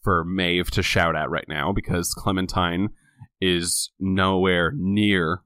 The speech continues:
where Maeve or Dolores or Peter Abernathy number one, who is currently in the basement, nowhere near the level of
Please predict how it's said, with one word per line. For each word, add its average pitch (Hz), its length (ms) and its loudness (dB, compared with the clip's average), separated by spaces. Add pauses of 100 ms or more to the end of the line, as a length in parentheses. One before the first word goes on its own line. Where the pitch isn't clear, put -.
where 87 220 0
Maeve 85 500 -2
or 85 160 -4
Dolores 80 680 -4 (520)
or 78 320 -4
Peter 90 360 0
Abernathy 82 580 0
number 82 200 -2
one, 82 340 -2
who 90 180 -4
is 85 120 -6
currently 85 380 -2
in 82 80 -4
the 80 80 -6
basement, 87 460 -2 (280)
nowhere 143 440 2
near 101 280 2
the 87 120 -2
level 90 480 -2
of 78 360 -4